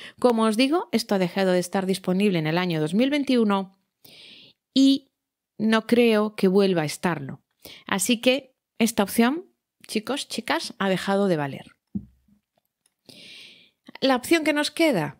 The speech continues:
Bueno, pues la opción que nos queda es crear una nueva página y a partir de ahí invitar a nuestros amigos del perfil a ser seguidores de la página nueva que estamos creando.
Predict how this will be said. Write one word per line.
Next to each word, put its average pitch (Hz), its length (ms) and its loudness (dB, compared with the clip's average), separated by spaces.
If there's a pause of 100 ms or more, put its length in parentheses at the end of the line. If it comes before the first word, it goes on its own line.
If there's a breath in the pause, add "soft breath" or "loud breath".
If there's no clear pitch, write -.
Bueno, 190 400 -2 (120)
pues 165 160 -2
la 165 80 -2
opción 175 360 -2
que 185 120 0
nos 196 160 -2
queda 247 280 2
es 180 140 -2
crear 190 480 0
una 147 180 -6
nueva 151 300 0
página 320 500 -2 (880 loud breath)
y 277 120 2
a 277 80 2
partir 277 360 0
de 277 140 4
ahí 247 500 0
invitar 277 760 0 (340)
a 175 120 -4
nuestros 165 560 -4
amigos 247 500 2
del 269 160 0
perfil 247 800 -2 (920 loud breath)
a 254 120 -2
ser 285 320 0
seguidores 254 720 2
de 226 100 2
la 190 160 0
página 202 400 0
nueva 180 380 0
que 185 100 -2
estamos 143 480 -8
creando. - 520 -14